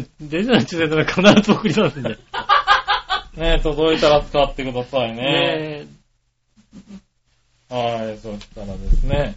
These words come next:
Speaker 1: はい。
Speaker 2: 続いては、これ、京奈さん。
Speaker 1: ありがとうございます。
Speaker 2: えー、井上さん、杉村さん、こんにちは。
Speaker 1: こんにちは。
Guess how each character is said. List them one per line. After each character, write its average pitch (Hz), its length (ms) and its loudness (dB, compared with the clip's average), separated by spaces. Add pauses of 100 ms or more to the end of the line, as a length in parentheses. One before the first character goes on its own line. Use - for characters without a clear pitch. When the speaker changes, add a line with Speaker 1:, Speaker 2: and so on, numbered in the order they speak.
(120)
Speaker 1:
は 113 140 -2
い。 107 80 -2 (1200)
Speaker 2:
続 120 320 -14
い 117 120 -12
て 117 200 -8
は、 113 840 -4 (760)
こ 214 100 4
れ、 220 120 4 (420)
京 262 100 2
奈 277 220 6
さ 160 100 4
ん。 - 20 0
Speaker 1:
あ 104 100 -6 (160)
り 117 60 -8
が 110 60 -6
と 110 60 -2
う - 20 2
ご 120 40 2
ざ 127 40 0
い - 40 0
ま 143 100 2
す。 - 260 -20 (680)
Speaker 2:
え 131 760 -4
ー、 180 40 2
井 - 40 4
上 196 80 6
さ 202 100 8
ん、 185 40 4
杉 190 100 0
村 185 120 2
さ 170 140 0
ん、 - 40 -2
こ 160 100 0
ん - 20 -2
に 156 80 -4
ち 160 80 -2
は。 160 140 8
Speaker 1:
こ 160 60 4
ん - 20 -6
に 127 60 -6
ち 160 40 6
は。 143 160 4